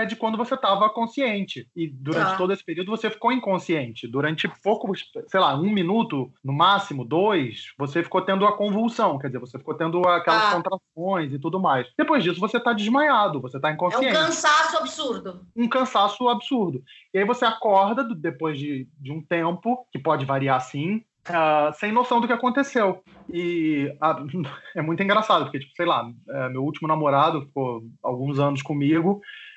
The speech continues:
Speaker 1: ele já sabia o protocolo,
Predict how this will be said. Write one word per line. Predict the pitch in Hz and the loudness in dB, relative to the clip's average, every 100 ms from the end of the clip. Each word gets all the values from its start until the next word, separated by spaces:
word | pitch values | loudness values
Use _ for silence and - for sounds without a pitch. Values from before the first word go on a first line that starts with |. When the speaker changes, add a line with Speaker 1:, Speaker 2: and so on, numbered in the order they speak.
| _ _ _ - | _ _ _ 0
Speaker 1:
ele | 156 160 | 2 4
já | 165 180 | 4 4
sabia | 233 208 175 190 | 4 2 2 2
o | 196 | 2
protocolo, | 196 202 233 - 214 196 147 127 | 0 0 0 2 4 4 2 -2